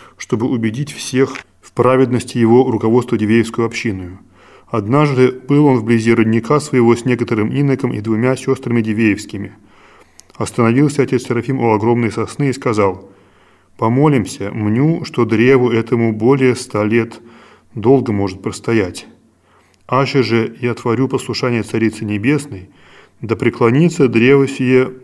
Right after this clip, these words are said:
в их сторону". И отец Серафим указал на Дивеевских сестёр, то есть "Да преклонится древо в сторону Дивеева". На другой день пришли они на это место и ужаснулись.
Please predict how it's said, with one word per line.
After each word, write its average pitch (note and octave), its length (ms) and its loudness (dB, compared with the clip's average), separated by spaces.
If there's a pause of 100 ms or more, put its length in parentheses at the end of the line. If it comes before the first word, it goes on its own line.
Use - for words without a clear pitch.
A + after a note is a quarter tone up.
(140)
в - 100 -20
их B2 340 -8
сторону". G2 580 -4 (1200)
И B2 80 0
отец A2+ 240 2
Серафим A#2+ 360 -2
указал A#2+ 340 2
на A2+ 80 2
Дивеевских G#2+ 500 0
сестёр, D3 460 -4
то C3 160 2
есть - 260 0 (340)
"Да A2 60 -6
преклонится B2 600 0
древо A2+ 340 2
в G#2+ 60 -10
сторону A2+ 340 -2
Дивеева". G2 600 -2 (1200)
На A2 120 -2
другой D3 400 4
день C#3 300 2
пришли C#3+ 380 0
они C3 180 4
на B2 120 2
это A#2 260 0
место C#3 340 0
и B2+ 60 4
ужаснулись. A#2+ 720 -2